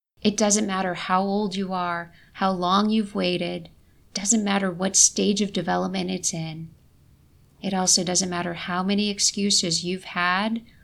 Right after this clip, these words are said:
or continue to come up with that hold you back. Push past all of it, all of the emotions that are keeping you stuck, because beyond them is where fulfillment lives.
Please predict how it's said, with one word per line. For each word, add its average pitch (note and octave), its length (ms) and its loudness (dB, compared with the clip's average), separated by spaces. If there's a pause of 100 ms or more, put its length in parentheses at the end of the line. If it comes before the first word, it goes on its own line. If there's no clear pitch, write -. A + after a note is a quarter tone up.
(180)
or F3+ 140 2
continue F#3+ 440 -2
to F#3 100 -2
come F3 260 -4
up E3 200 -4
with G#3+ 280 -2
that F3+ 160 -4
hold E3+ 320 -8
you F3+ 80 -8
back. D#3+ 480 -10 (880)
Push - 320 -4
past - 380 0 (140)
all E3+ 280 0
of E3 120 -6
it, D3 200 -12 (720)
all F3+ 240 4
of G3 80 0
the A3 120 2
emotions G3+ 580 2
that F3+ 140 0
are F3 140 -6
keeping A3+ 600 2
you G3 200 -4
stuck, E3+ 600 0 (560)
because F#3+ 340 -2
beyond F3+ 500 0
them A#3+ 380 4 (460)
is F#3 220 -2
where F3 120 -6
fulfillment F3 920 -8 (280)
lives. D#3+ 720 -6